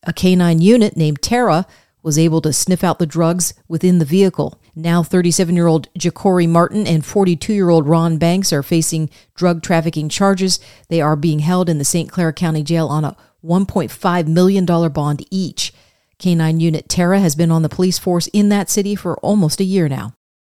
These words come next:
Another Republican primary candidate for the Secretary of State race is offering a plan to ensure election integrity here in Alabama.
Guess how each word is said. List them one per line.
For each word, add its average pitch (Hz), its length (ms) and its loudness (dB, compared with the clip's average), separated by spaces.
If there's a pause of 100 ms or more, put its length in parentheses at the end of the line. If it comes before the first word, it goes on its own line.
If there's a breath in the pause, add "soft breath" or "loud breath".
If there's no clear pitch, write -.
Another 214 260 4
Republican 208 480 2
primary 202 340 0
candidate 202 440 0
for - 100 -8
the 165 80 -6
Secretary 190 600 -2
of 147 140 -4
State - 520 -4
race 170 520 0 (280 soft breath)
is 160 180 -2
offering 180 400 -2
a 151 60 0
plan 190 340 -2
to 175 140 0
ensure 180 480 -4
election 170 360 -2
integrity 180 540 0
here 165 220 -4
in 156 80 -2
Alabama. 151 600 0